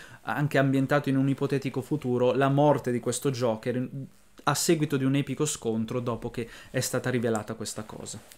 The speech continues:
Il Batman criminale, che appunto, eh, racconta a Jason Todd di esserci stato da prima di Batman e che quindi ricorda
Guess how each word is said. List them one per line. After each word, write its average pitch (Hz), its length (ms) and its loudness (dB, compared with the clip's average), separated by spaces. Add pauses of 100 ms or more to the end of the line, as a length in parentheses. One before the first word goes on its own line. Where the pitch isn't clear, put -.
(120)
Il 160 140 0
Batman 214 480 4
criminale, 147 840 4
che 131 120 -4
appunto, 143 560 0
eh, 113 420 -2
racconta 139 480 2
a - 20 2
Jason 120 300 0
Todd 151 200 4
di 131 140 4
esserci 131 400 0
stato 156 320 0
da 127 140 2
prima 147 380 2
di 120 120 0
Batman 120 460 2
e 127 60 0
che 113 140 -4
quindi 139 260 2
ricorda 117 520 0